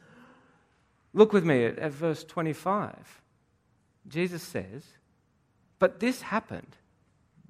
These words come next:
What he's referring to is the rejection of him. "But this happened so that the statement written in there, that is the Jews' scripture, might be fulfilled.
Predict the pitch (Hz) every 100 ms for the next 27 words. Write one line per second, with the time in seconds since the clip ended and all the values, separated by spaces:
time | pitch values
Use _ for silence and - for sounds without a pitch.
0 | _ _ _ _ _ _ 127 117 110 107
1 | 123 120 110 113 110 110 110 104 98 139
2 | - - 98 92 180 113 127 _ _ -
3 | 147 165 233 - 190 247 - 110 - -
4 | _ _ _ - 175 170 165 180 170 -
5 | - 220 247 233 208 - 190 190 185 170
6 | 143 131 160 123 156 - 127 120 117 127
7 | 127 113 156 220 220 - - 233 - -
8 | 107 - - _ _ - 131 147 160 175
9 | 190 - 180 - 254 185 92 -